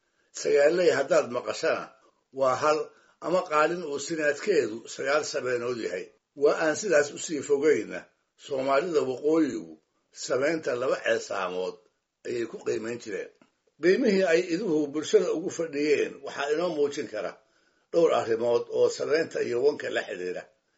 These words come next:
Hiddaha Soomaalidana qayb weyn ka ahaan jiray. Tusaale ahaan, degaamada Soomaalida badankood, nin haddii loo gafo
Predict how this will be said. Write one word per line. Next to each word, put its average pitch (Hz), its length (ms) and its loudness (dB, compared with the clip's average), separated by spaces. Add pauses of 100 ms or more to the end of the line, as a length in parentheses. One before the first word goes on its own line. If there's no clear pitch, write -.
(140)
Hiddaha 135 360 2
Soomaalidana 113 840 0 (340)
qayb 135 240 0
weyn 135 260 -6
ka 120 140 -4
ahaan 104 320 -4
jiray. 87 300 -12 (600)
Tusaale 123 360 2
ahaan, 110 380 -2 (400)
degaamada 151 480 4
Soomaalida 139 600 0
badankood, 104 560 -2 (480)
nin 160 120 0
haddii 143 360 4
loo 156 220 6
gafo 113 340 -2